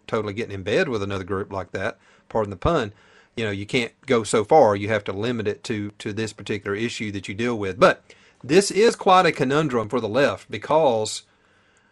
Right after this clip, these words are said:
uh, here they are, you know, trying to sort of be everything to everybody and include everyone unless you've got biblical values. And now here all of a sudden they've got a conflict with their own, within their own camp.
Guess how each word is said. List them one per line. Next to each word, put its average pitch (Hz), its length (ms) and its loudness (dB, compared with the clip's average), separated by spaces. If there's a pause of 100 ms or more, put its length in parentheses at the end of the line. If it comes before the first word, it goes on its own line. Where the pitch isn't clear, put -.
(120)
uh, 113 120 -4
here 151 200 6
they 143 180 6
are, 110 400 4
you 120 80 -6
know, 110 160 -4
trying 123 320 -2
to 101 180 -4 (460)
sort 127 240 0
of 110 60 -6
be 120 280 -4 (100)
everything 135 600 0
to 117 100 -4
everybody 113 960 -2 (340)
and 110 160 -8
include 127 440 2
everyone 107 840 0
unless 120 400 -2
you've 117 100 -6
got 110 200 -4
biblical 131 400 0
values. 98 540 -6
And 104 100 -6
now 113 160 -4
here 127 180 0
all 120 140 2
of 110 60 -6
a 101 40 -8
sudden 143 280 -2
they've 110 140 -2
got 107 180 -4
a - 20 -10
conflict 127 560 -4
with 107 100 -8
their 110 100 -6
own, 104 220 -8
within 107 280 -6
their 101 120 -8
own 90 160 -10
camp. - 420 -10